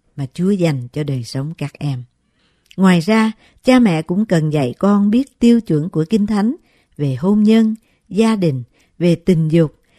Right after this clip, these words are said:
về mối quan hệ với người khác phái, về tội đồng tính luyến ái, về cách sử dụng lời nói,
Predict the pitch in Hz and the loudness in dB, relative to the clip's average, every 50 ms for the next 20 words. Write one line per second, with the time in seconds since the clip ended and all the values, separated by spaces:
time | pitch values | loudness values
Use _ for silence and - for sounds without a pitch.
0 | _ _ _ _ 156 165 156 147 160 190 233 240 - 226 220 214 214 190 170 151 | _ _ _ _ 0 0 2 2 4 2 2 2 2 0 0 0 0 0 -2 -2
1 | 131 156 190 220 233 202 151 139 127 - - - 214 254 - - - 220 214 226 | -2 -2 -4 -2 -2 -2 -2 -2 -4 -8 -6 -6 -6 -6 -4 -2 -2 0 0 0
2 | 247 294 349 - _ _ _ _ _ _ _ - 165 165 151 139 - 156 143 139 | 0 -2 -4 -6 _ _ _ _ _ _ _ -4 0 0 0 0 0 -2 -2 -2
3 | 147 143 165 175 156 151 139 131 - 185 208 226 262 262 226 226 240 262 285 220 | -2 0 0 0 0 0 -2 0 0 0 2 2 2 4 6 4 4 4 2 -2
4 | 208 - 226 247 294 349 _ _ _ _ _ _ _ _ - 170 180 175 170 - | -2 -2 -2 -2 -4 -8 _ _ _ _ _ _ _ _ -2 2 2 2 2 0
5 | 269 302 _ - - - 175 175 226 214 196 170 151 123 113 92 143 170 175 175 | -4 -4 _ -6 -2 2 4 4 4 6 4 2 2 0 -6 -6 -4 0 2 2
6 | 165 160 165 170 175 185 202 240 285 | 2 2 0 -2 -2 -2 -2 -4 -4